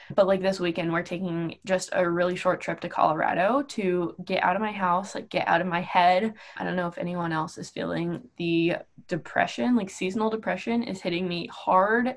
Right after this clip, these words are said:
and early this year. And I don't know if it being, like, the election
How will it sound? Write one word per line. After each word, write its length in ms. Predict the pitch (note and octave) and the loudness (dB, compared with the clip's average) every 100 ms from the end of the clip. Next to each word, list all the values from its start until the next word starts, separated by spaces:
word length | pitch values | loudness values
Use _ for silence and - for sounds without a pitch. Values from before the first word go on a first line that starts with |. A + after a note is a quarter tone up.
| - | -4
and 160 | F3+ - | -4 0
early 560 | F3 F3 F3+ - - - | 2 2 2 -2 -8 -12
this 320 | - F3 - | -6 -6 -4
year. 240 | E3 - - | -2 0 -2
And 160 | F3 | -2
I 80 | F3 | -2
don't 160 | F#3 F3+ | -2 0
know 360 | F3+ F3 F3+ - - - - - | 0 0 -4 -8 -18 -18 -20 -6
if 160 | G#3+ G#3+ | -2 0
it 180 | F#3+ F#3 | 0 2
being, 320 | F#3+ F#3 F#3 | 2 2 0
like, 260 | D#3+ D#3+ - | -2 -4 -2
the 100 | F#3 | 4
election 420 | C4 B3+ C4 | 4 4 4